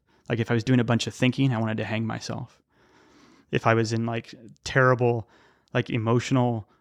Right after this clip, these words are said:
heartfelt, shameful, regretful pain, I wanted to s-, like, I, I, I had the urge to, like, stab myself in the heart. I felt like I was walking around, and I've had a couple people who've told me that this, they can identify with this, but,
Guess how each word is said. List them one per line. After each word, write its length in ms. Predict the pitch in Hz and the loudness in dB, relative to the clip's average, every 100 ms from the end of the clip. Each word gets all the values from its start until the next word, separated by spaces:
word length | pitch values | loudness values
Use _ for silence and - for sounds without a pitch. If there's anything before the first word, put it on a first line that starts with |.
| _ | _
heartfelt, 800 | - 131 123 - 127 113 107 - - _ _ | -2 2 2 2 0 0 -4 -14 -20 _ _
shameful, 680 | - - 127 127 123 127 113 | -6 0 4 4 2 0 0
regretful 520 | 110 107 117 120 139 | -2 0 0 2 0
pain, 360 | 127 127 127 127 | -2 0 2 0
I 60 | |
wanted 260 | 110 110 110 | -2 -4 -4
to 80 | - | -6
s-, 180 | - - | -6 -8
like, 180 | - - | -10 -8
I, 340 | 120 117 131 - | -8 -4 -4 -2
I, 100 | 123 | -2
I 20 | |
had 120 | 117 110 | -2 0
the 120 | 117 | 2
urge 220 | 120 113 | 2 2
to, 60 | 123 | -2
like, 140 | 117 | 0
stab 400 | - - 110 104 | 0 0 0 -2
myself 480 | 107 104 - 113 - | -4 -4 -4 -6 -6
in 80 | - | -6
the 60 | |
heart. 400 | - 113 110 _ _ - | -4 -6 -8 _ _ -4
I 100 | 127 | -2
felt 260 | 107 135 117 | 2 4 4
like 160 | 123 | 4
I 80 | 120 | 4
was 160 | 117 110 | 4 4
walking 360 | 113 113 - | 4 4 4
around, 600 | 117 110 110 110 107 107 - - | 4 4 4 4 2 -4 -8 -16
and 240 | 123 107 120 - _ _ _ _ - | -14 -12 -14 -18 _ _ _ _ -12
I've 100 | 117 | -2
had 100 | 123 | 0
a 60 | |
couple 300 | 113 139 131 | 2 0 2
people 340 | 123 127 - 113 | 2 0 0 -2
who've 180 | 110 - | -2 -2
told 220 | 117 107 | 0 0
me 100 | 107 | 0
that 160 | 104 98 | -2 -4
this, 300 | 107 - - | -6 -6 -6
they 140 | 113 | -2
can 140 | 120 | 0
identify 500 | 107 107 113 110 117 | 0 0 -2 -2 -2
with 160 | 110 110 | -4 -4
this, 240 | 113 117 | -6 -8
but, 220 | - 120 | -6 -8